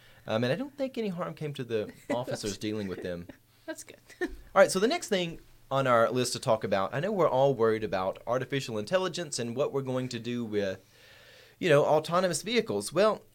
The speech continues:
Speaker 1: in Australia, the lo-, wonderful land of Oz, there was a runaway train. A lot of times we think of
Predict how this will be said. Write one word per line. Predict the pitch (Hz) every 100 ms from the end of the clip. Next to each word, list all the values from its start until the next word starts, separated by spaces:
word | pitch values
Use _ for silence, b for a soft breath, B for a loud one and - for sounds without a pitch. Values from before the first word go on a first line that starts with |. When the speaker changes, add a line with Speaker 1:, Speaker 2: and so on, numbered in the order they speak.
| -
Speaker 1:
in | 180
Australia, | - 262 - - 123 107 117 143 -
the | 127
lo-, | 127 147 151
wonderful | 151 196 202 156
land | 139 131
of | 127 113
Oz, | 110 90 87 147 - - - b _
there | 143 175
was | 180 -
a | 170
runaway | 165 120 233 277 208
train. | 170 - 202 139 - -
A | 131
lot | 151 254
of |
times | 254 220 185 -
we |
think | 160 151 147
of | 131 110 107